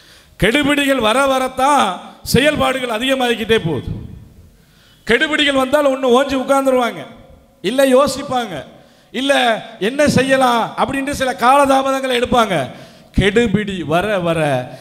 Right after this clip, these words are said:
செயல்பாடுகள் உக்கிரமடைகிறது என்றால் இந்த செயல் திட்டத்தை நிச்சயமாக நாம் வெற்றி பெற வைக்க வேண்டிய கடமை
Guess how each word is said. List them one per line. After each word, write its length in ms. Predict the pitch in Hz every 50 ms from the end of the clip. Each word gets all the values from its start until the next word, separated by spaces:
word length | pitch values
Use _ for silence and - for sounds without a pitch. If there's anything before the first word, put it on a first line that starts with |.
| - -
செயல்பாடுகள் 840 | - - - 247 285 294 285 - 269 269 269 262 262 226 240 240 220 208
உக்கிரமடைகிறது 840 | 220 214 - 262 311 294 285 262 262 254 247 247 240 226 226 214
என்றால் 460 | 220 208 202 202 202 196 185 180 156 139 - - - - _ -
இந்த 500 | 139 165 170 175 190 175 170 156 143 - - - -
செயல் 340 | - - 214 240 277 294 294
திட்டத்தை 800 | - 277 - - 254 240 254 - 233 220 214 185 - - - - -
நிச்சயமாக 920 | 160 190 - - - 285 269 262 247 240 220 220 208 202 202 196 185 156 - - - -
நாம் 220 | 165 185 185 185 175
வெற்றி 300 | 202 202 - - 285 294
பெற 200 | 277 269 269 254
வைக்க 280 | 254 247 247 254 240
வேண்டிய 320 | 226 233 226 220 214 202 214
கடமை 540 | 226 247 262 294 294 294 339 359 359 339